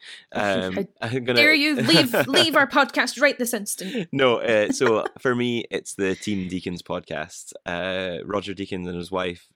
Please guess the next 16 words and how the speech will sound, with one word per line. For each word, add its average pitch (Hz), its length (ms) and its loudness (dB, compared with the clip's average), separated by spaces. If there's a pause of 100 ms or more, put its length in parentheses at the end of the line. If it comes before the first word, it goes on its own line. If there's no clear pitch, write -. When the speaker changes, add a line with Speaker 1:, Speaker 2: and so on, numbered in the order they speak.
Speaker 2:
James 90 400 -8
Ellis 87 300 -6
Deakins, 90 460 -10 (120)
it's - 360 -10
fantastic. - 760 -12 (380)
They 92 120 -4
interview 87 800 -4 (420)
people 101 260 -4
across - 380 -6
the 92 140 -6
whole 101 760 -2
industry, 92 560 -8
from 90 540 -6
other 92 160 -4
cinematographers 87 880 -8
to 85 240 -4